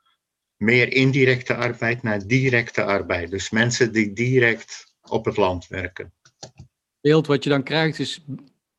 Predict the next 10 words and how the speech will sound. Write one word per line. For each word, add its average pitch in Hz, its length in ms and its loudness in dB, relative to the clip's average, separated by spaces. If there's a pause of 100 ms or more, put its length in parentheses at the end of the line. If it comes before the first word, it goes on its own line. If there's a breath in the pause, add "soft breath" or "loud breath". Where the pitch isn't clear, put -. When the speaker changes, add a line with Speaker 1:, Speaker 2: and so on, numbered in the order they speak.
Speaker 2:
kleinere 170 360 2
bedrijven 156 640 0
met 135 140 -6
gemengde 160 440 0
landbouw, 147 680 2 (460 loud breath)
met 120 200 -8
meer 160 280 6
mensen 156 380 2
per 147 200 4
bedrijf. 135 720 0